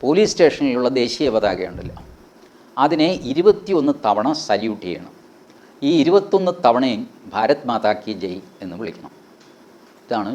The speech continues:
ജാമ്യത്തിൻ്റെ കണ്ടീഷൻ. ജാമ്യത്തിൽ ഇറങ്ങിക്കഴിയുമ്പോൾ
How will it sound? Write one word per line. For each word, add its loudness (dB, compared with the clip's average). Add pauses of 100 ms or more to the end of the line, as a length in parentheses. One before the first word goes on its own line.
(120)
ജാമ്യത്തിൻ്റെ -6
കണ്ടീഷൻ. -10 (720)
ജാമ്യത്തിൽ 0
ഇറങ്ങിക്കഴിയുമ്പോൾ 0